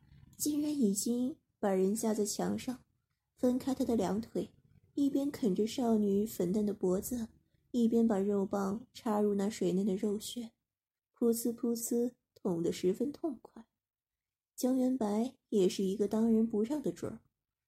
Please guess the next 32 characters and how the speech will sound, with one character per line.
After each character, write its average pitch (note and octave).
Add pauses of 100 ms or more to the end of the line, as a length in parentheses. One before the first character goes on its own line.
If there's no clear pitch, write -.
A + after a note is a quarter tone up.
(140)
他 D#4+
也 A3
学 G3+
着 G#3+
江 A3
家 A3+
平 A3
敲 A3
黑 B3+
板 A3
的 F#3
样 F#3+
子， - (400)
敲 A3+
了 G#3+
敲 G#3+
玻 A3+
璃 G#3+
门， F3+ (440)
凶 C4
神 A3+
恶 G#3+
煞 A3
地 F#3
说 F#3+
道 - (640)
：“你 D3
个 A3+
小 C#4
兔 -
崽 D3 (140)
子， -